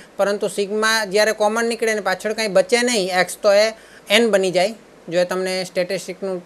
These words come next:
basic knowledge હોય તો સિગ્મા એક્સના છેદમાં એન આખાનો square થાય.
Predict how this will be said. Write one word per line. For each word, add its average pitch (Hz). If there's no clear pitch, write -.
basic 170
knowledge 165
હોય 160
તો 160
સિગ્મા 175
એક્સના 190
છેદમાં 185
એન 185
આખાનો 175
square 165
થાય. 117